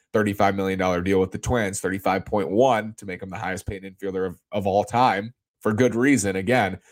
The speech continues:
But Corey Seager's deal is, I bet you,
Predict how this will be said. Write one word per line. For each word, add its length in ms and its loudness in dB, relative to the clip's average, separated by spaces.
But 240 0
Corey 280 2
Seager's 420 0
deal 460 0
is, 400 2
I 160 2
bet 320 -2
you, 300 -10